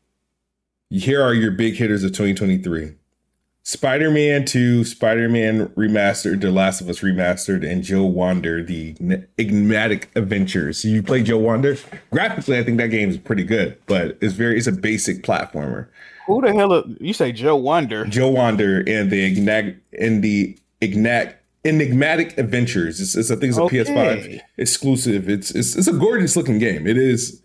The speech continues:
Speaker 1: a gorgeous looking game. It's just, but it's a basic, like, platformer, little Indiana Jones, uh, Mario mashup. Um, check it out.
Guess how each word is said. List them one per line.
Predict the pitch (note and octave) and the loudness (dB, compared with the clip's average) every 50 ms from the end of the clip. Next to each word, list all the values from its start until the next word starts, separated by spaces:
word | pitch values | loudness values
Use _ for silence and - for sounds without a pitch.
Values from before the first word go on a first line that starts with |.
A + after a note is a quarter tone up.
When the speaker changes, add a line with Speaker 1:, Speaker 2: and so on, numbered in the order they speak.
| _ _ _ _ - | _ _ _ _ -6
Speaker 1:
a | A2+ G#2 | -4 -4
gorgeous | F#2+ A2 B2+ A#2+ A2+ G2+ G2 - - | 0 0 2 2 0 0 -2 -4 -6
looking | A#2 - G#2 | -6 -6 -4
game. | G2 A#2+ A2+ G2+ F#2+ | -4 -2 0 0 0
It's | F#2 F#2 - - - | 0 -2 -2 -6 -6
just, | - A2+ | -6 -4
but | B2+ B2 | -2 -2
it's | A2+ - - | -2 0 -2
a | G#2+ | -4
basic, | F#2 F#2+ C3 C3 B2+ - - A2+ - A#2 | -2 -2 -2 -2 -2 -2 -4 -4 -2 0
like, | G#2+ G#2 G2+ F#2 - - - - - - _ - - _ _ - _ _ | 0 0 0 -2 -4 -8 -20 -20 -20 -20 _ -20 -20 _ _ -20 _ _
platformer, | - D3+ C#3 B2 A#2+ - B2 G#2 G2 | -2 0 0 0 -2 -2 -2 0 2
little | F#2+ G2 A2 G#2 F#2+ | 2 2 2 2 0
Indiana | - - A2+ G#2+ G2+ G#2 G#2 G#2 G2+ F#2+ | 0 0 0 0 0 0 0 0 0 0
Jones, | G2 G#2+ G#2 G2 F#2+ F#2+ F#2 F#2+ - - | 0 0 0 2 2 2 2 0 -2 -4
uh, | - - G#2+ G#2 G#2 G2+ G2 F#2+ F#2+ F#2 - | -2 -2 -2 0 0 0 0 0 -2 -2 -2
Mario | - G2 G2+ G#2 G2+ G2+ G2+ F#2+ F#2 | -2 0 2 2 2 2 2 2 2
mashup. | F2+ G2 F#2+ F2+ F#2+ - - - F2 D#2+ C2 - _ _ - - _ _ _ _ _ _ _ _ - - | 2 2 0 0 -2 -4 -4 -4 -4 -6 -6 -10 _ _ -20 -20 _ _ _ _ _ _ _ _ -8 -4
Um, | E2+ E2+ E2+ E2 E2+ E2 D#2+ D2 - - | -4 -2 -2 -2 -4 -6 -6 -8 -10 -6
check | - D3 C#3+ B2 | -4 -4 -2 0
it | A#2+ A2 | 0 0
out. | G2 - - - | 0 -2 -2 -6